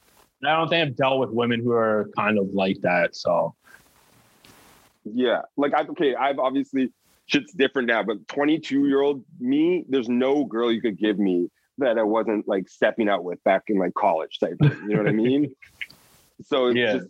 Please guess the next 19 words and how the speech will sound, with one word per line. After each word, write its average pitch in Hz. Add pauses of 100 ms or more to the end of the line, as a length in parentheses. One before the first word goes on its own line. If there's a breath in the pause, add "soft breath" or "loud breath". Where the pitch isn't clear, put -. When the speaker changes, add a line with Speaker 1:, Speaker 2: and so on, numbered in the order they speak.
(120)
Speaker 2:
but, 165
like, 156
some 190
people 208
just, 196
oh, 170
never 147
grow 135
out 123
of 123
that 113
phase 123
either. 107
And 98
that, 101
and 107
I 110
just, 113 (120)
I, 117